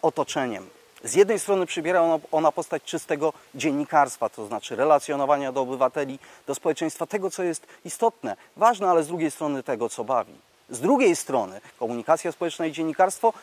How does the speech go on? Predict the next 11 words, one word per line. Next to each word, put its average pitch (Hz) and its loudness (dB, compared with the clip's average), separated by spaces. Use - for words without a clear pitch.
to 165 8
również 196 0
zaplanowane 185 6
kontakty, 175 0
które 170 -2
przyjmują 160 -2
postać 147 -8
public 143 2
relations 139 -4
i 143 0
reklamy. 120 0